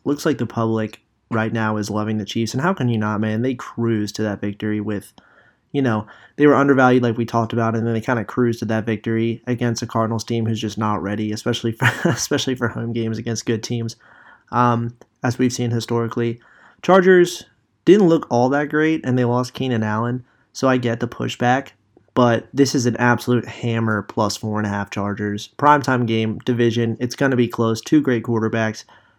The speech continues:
This is a hammer, plus four and a half. Anything under three, I'd hesitate, but plus four and a half, if you're gonna get that, they're handing out money.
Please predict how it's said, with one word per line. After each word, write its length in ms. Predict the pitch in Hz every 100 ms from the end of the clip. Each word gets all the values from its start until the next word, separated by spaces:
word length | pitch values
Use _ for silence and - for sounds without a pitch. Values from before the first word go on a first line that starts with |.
| _ _ _ -
This 260 | 139 131
is 100 | 127
a 60 | 123
hammer, 360 | 110 123 117 113
plus 260 | - 117
four 240 | - 113 110
and 100 | 107
a 20 |
half. 320 | 104 107 104
Anything 300 | 151 170 165
under 200 | 139 131
three, 360 | 120 120 123 117
I'd 140 | 110
hesitate, 600 | - 113 113 120 117 113
but 140 | 107
plus 260 | - 143 139
four 200 | - 123
and 80 | 110
a 40 |
half, 300 | 98 107 104
if 100 | 113
you're 120 | 151
gonna 160 | 175 117
get 160 | 117 -
that, 180 | 113
they're 140 | 110 135
handing 320 | 117 110 107
out 160 | 104 104
money. 320 | 110 110